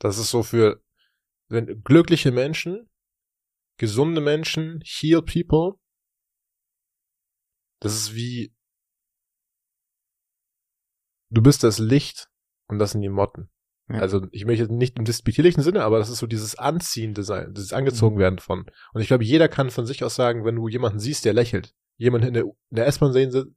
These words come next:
Speaker 1: siehst, der mit geschlossenen Augen Musik hört und lächelt, willst du irgendwie mit der Person zu tun haben. Wenn du auf einer Tanzfläche bist und das eine Person, wo du die,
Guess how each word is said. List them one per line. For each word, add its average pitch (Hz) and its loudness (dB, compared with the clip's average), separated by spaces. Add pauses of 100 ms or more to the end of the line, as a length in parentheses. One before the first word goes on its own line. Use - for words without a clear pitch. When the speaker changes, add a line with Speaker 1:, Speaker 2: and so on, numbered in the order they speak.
Speaker 1:
siehst, 110 -10
der 107 4
mit 101 -6
geschlossenen 135 2
Augen 123 2
Musik 113 -4
hört 104 -2
und 98 -2
lächelt, 90 -6 (600)
willst 127 0
du 143 -4
irgendwie 151 2
mit 139 0
der 127 6
Person 123 -2
zu 139 -12
tun 190 -4
haben. 90 -4 (640)
Wenn 117 2
du 139 2
auf 127 0
einer 123 2
Tanzfläche 165 2
bist 165 -4 (840)
und 120 -4
das 113 2
eine 175 6
Person, 143 2 (720)
wo 120 -6
du 117 -2
die, 117 -6